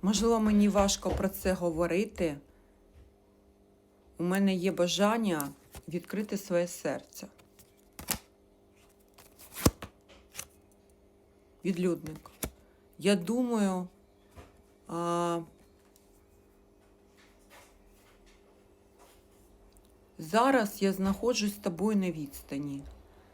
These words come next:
Або ментально, або емоційно, або фізично. А... я думаю про себе і про якусь ситуацію глибоко. Я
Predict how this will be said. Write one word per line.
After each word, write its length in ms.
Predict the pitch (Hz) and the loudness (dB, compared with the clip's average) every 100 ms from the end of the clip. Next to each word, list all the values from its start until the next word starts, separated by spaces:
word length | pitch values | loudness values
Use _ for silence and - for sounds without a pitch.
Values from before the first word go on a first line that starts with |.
| - - - - - | -20 -20 -20 -20 -8
Або 520 | - 180 147 220 208 175 | 0 0 2 2 2 2
ментально, 800 | 180 185 170 208 269 254 190 - | 0 0 2 2 4 4 2 -2
або 300 | 156 160 190 | -6 -2 -2
емоційно, 680 | 180 160 - 196 208 196 - | 0 -2 -4 0 2 0 -2
або 240 | 165 156 | -6 -6
фізично. 760 | 170 170 160 151 - - 143 151 - - - - - - - - - | -8 -12 -10 -8 -8 -10 -10 -14 -20 -20 -20 -20 -20 -20 -20 -20 -4
А... 380 | - 190 190 180 - - - - - - - 165 | 2 4 4 0 -8 -20 -20 -20 -20 -20 -14 -2
я 200 | 185 226 | 2 2
думаю 360 | 202 233 214 | 2 0 0
про 440 | 208 202 196 190 - | 0 2 2 2 -4
себе 680 | - - 214 226 220 262 269 - | -8 -2 0 0 2 0 0 -4
і 480 | 190 185 180 170 165 - - - - - - - - | -2 -2 0 -2 -4 -18 -20 -20 -20 -20 -20 -20 -20
про 140 | - 208 - | -2 -2 2
якусь 460 | 196 196 202 202 | -2 0 -2 -2
ситуацію 960 | - - 175 175 208 220 - 226 240 233 - - - - - - | -8 -4 0 2 2 0 -6 -2 -2 -2 -10 -20 -20 -20 -20 -10
глибоко. 640 | 165 202 165 143 - - - - - - - - - - - - - - - - - | 0 2 2 -2 -10 -16 -18 -20 -20 -20 -20 -20 -20 -20 -20 -20 -20 -20 -20 -20 -16
Я 600 | 160 160 208 214 220 | -10 2 6 6 4